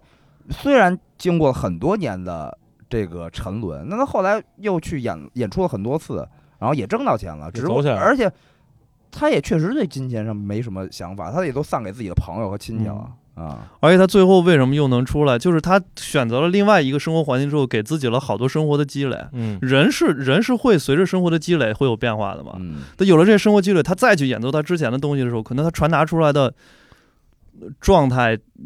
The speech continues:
Speaker 3: 和内容都完全不一样。
Speaker 2: 完全不一样，对。
Speaker 3: 对，所以就能，能做好。所以就我，我只聊音乐，就是，就是能让音乐，能让你的音乐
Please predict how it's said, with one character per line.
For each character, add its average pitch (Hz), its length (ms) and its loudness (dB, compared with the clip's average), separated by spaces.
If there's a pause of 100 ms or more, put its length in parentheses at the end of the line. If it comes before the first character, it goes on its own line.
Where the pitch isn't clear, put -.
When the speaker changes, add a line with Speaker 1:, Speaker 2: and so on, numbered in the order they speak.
(160)
Speaker 3:
和 135 180 2
内 170 180 6
容 107 380 0
都 143 120 2
完 120 200 0
全 117 180 -2
不 107 120 -10
一 107 100 -12
样。 120 80 -8
Speaker 2:
完 113 80 -2
全 117 80 -2
不 107 80 -6
一 104 60 -6
样， 98 200 -10
对。 117 120 -8
Speaker 3:
对， 101 240 -4 (320)
所 131 200 -2
以 143 120 0
就 120 200 -6 (280)
能， 117 440 -4
能 123 160 -4
做 151 200 -2
好。 110 100 -2
所 185 160 0
以 214 60 -4 (800)
就 175 120 -4
我， 104 320 -2
我 113 240 0
只 139 120 0
聊 104 160 -2
音 104 100 -10
乐， 104 180 -12 (160)
就 127 140 -4
是， 113 300 -2 (880)
就 139 140 -4
是 131 180 -4 (800)
能 135 260 2
让 175 160 4
音 160 220 0
乐， 131 340 0 (1200)
能 131 160 2
让 165 120 4
你 117 120 -2
的 107 80 -6
音 120 200 -2
乐 127 320 -2